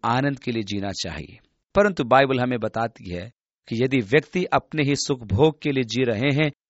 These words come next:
तो वे जीवित रहते हुए भी मृतक हैं। क्यों? क्योंकि आप अपने अस्तित्व के बुनियादी उद्देश्य को निभा नहीं रहे। परमेश्वर ने आपको अपने आनंद के लिए सृजा। इस पर सावधानी से ध्यान दें,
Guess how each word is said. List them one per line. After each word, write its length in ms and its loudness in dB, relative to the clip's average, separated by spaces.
तो 100 0
वे 100 2
जीवित 460 0
रहते 360 -2
हुए 240 0
भी 200 -4
मृतक 460 -4
हैं। 220 -18
क्यों? 280 -2
क्योंकि 240 -4
आप 220 4
अपने 300 -2
अस्तित्व 480 -4
के 120 -4
बुनियादी 680 4
उद्देश्य 720 2
को 240 0
निभा 440 4
नहीं 320 2
रहे। 220 -2
परमेश्वर 480 2
ने 140 0
आपको 300 2
अपने 380 -2
आनंद 420 4
के 100 6
लिए 100 0
सृजा। 500 -10
इस 160 0
पर 160 4
सावधानी 640 -2
से 140 -6
ध्यान 340 -8
दें, 120 -20